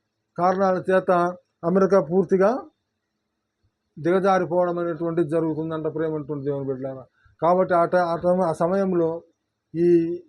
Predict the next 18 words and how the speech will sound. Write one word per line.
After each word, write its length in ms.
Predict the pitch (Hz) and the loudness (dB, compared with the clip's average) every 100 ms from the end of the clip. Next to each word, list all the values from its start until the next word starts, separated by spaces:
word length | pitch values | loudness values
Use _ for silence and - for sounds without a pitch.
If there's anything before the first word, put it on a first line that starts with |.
| 170 | -10
ఇంగ్లాండ్కు 520 | 175 196 196 185 170 | -2 0 2 0 0
ఏ 160 | 175 | 0
విధమైనటువంటి 600 | 180 185 185 180 170 170 | 0 0 -2 -4 -6 -6
సహ-, 320 | 156 175 170 139 | -4 -2 -4 -4
సారీ, 300 | 165 156 135 110 _ _ _ _ _ _ _ _ _ _ _ _ - | -4 -4 -6 -12 _ _ _ _ _ _ _ _ _ _ _ _ -8
ఇజ్రాయెల్కు 640 | 170 160 175 208 202 180 | -6 -4 0 2 2 0
ఏ 80 | 180 | 0
విధమైనటువంటి 580 | 190 190 185 175 170 156 | 0 -2 -4 -6 -8 -4
సహాయం 480 | 175 160 180 180 165 170 | 0 2 2 0 -2 -2
చేయలేక 400 | 175 170 165 190 262 - _ _ _ _ _ _ _ - _ _ _ _ _ 190 | 0 0 0 0 -2 -6 _ _ _ _ _ _ _ -20 _ _ _ _ _ -6
అమెరికా 380 | 190 185 175 | -2 0 2
వెనకడుగు 540 | 180 170 170 175 156 156 | 2 0 0 0 0 0
వేస్తుందంట. 540 | 147 - 156 151 139 131 - _ _ _ 147 | -2 -4 -8 -6 -8 -12 -18 _ _ _ -4
అలాగే 460 | 170 190 185 196 190 _ _ _ _ _ _ _ _ _ _ _ _ _ _ _ _ _ - | 2 4 4 0 -4 _ _ _ _ _ _ _ _ _ _ _ _ _ _ _ _ _ -8
మరి 200 | 151 160 | -4 -2
న్యూజిలాండ్, 600 | 156 180 180 190 190 185 | 2 2 4 4 4 2
ఆస్ట్రేలియా 480 | 175 175 185 180 180 | 0 0 -2 0 0
ఇవన్నీ 400 | 170 170 160 | 0 0 -4